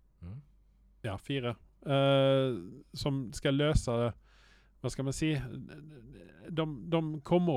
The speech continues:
Speaker 2: over et lik,
Speaker 1: Ja.
Speaker 2: en død kropp, som ligger i den samme stillingen,
Speaker 1: Ja, ja.
Speaker 2: som har de samme sk-,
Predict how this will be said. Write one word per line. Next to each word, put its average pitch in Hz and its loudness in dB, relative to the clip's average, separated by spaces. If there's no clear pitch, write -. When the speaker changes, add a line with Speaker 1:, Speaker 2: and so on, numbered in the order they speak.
Speaker 2:
over 113 2
et - -6
lik, - 0
Speaker 1:
Ja. 160 0
Speaker 2:
en 143 -2
død 143 2
kropp, - -2
som 147 -2
ligger 123 0
i 127 0
den 131 -2
samme 123 0
stillingen, 135 -2
Speaker 1:
Ja, 85 -12
ja. 127 -8
Speaker 2:
som 139 -4
har 135 2
de 123 0
samme 113 0
sk-, - -10